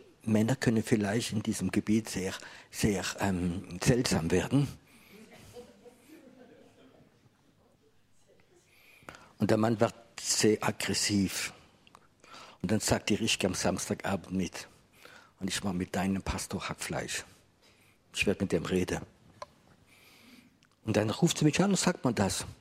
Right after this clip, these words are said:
„Ja, ja, das haben schon viele Männer geredet, aber ob sie gekommen sind, ist was anderes.“ Und tatsächlich hat die ihn mitgebracht, Samstagabend. Und weißt du was, dann hat sich in die erste Reihe gesetzt. Da.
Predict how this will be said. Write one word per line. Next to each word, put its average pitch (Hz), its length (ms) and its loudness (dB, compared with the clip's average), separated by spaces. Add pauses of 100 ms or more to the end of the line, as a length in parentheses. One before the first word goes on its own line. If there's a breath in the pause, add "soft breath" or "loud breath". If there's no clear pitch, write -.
(640 loud breath)
„Ja, 101 80 2
ja, 98 220 2
das - 180 -2
haben 107 160 0
schon 104 140 0
viele 110 260 4
Männer 98 240 2
geredet, 98 540 2
aber - 260 -2
ob - 100 -10
sie 90 120 -2
gekommen 95 380 0
sind, 101 200 0
ist 90 80 0
was 82 140 -2
anderes.“ 92 400 -4 (420 loud breath)
Und 101 140 0
tatsächlich 120 640 0
hat 110 180 -2
die - 180 0
ihn 101 80 0
mitgebracht, 120 640 0
Samstagabend. - 800 -4 (680 loud breath)
Und - 80 -6
weißt 101 160 -2
du 117 60 -2
was, 120 200 0
dann 113 120 -2
hat 120 120 0
sich - 160 -4
in 113 60 2
die 104 140 0
erste 98 260 0
Reihe 113 160 2
gesetzt. - 440 -8 (1300)
Da. - 180 -8